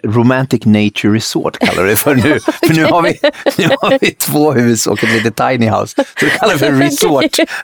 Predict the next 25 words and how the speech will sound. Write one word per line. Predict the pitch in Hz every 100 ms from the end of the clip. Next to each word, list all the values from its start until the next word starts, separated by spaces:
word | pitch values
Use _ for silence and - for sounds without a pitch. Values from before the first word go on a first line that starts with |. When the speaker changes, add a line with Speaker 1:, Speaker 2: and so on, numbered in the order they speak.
| -
Speaker 1:
Det | -
är | 240
väldigt | 208 185 170
litet | 175 147 202 175
resort, | 156 127 123 135 -
men, | 123 117 - -
<laughs> | _ -
men | 311
det, | 202 202 - 202 302 - 320 - - - - - - 247 -
nej, | - 151
men | 170 165
vi, | 160 160
vi, | 156 160 135 147 - - 135
jag | 147 165
tycker | 233 - 135
för | 123
att | 117
det |
är |
fantastiskt | 113 117 160 147 117
härligt | 113 104 110
att |
vara | 110 131 117
också | - 104 - 110 -
värd. | 95 147 214 62 67 85 135